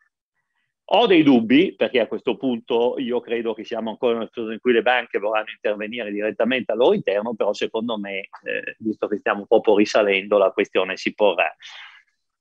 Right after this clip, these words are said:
Cappello del servicer, cosa può fare il servicer, eh, su queste tematiche? Eh, può fare molto, può fare, allora innanzitutto,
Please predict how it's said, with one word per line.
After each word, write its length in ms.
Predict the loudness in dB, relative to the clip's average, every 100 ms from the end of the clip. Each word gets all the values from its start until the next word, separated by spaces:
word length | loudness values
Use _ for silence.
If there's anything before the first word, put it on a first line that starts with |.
| _ _ _ _
Cappello 560 | -2 2 2 4 4
del 160 | 4 2
servicer, 800 | 2 2 2 -2 -8 -8 -12 -6
cosa 320 | -2 -2 -2
può 160 | -4 -6
fare 240 | -6 -6
il 60 | -8
servicer, 880 | -6 -4 -4 -8 -12 -8 -6 -6 -6
eh, 200 | -6 -6
su 240 | -8 -8 -6
queste 400 | -2 -2 -2 -4
tematiche? 840 | -4 -6 -12 -12 -12 -6 -6 -6 _ _ _ _ -4
Eh, 460 | 0 2 0 0
può 140 | 0 2
fare 320 | 2 2 2
molto, 680 | 4 2 2 -4 -6 -6 -4
può 140 | -4
fare, 480 | -4 -2 0 2 2
allora 280 | 0 0 0
innanzitutto, 500 | -2 -6 -2 -2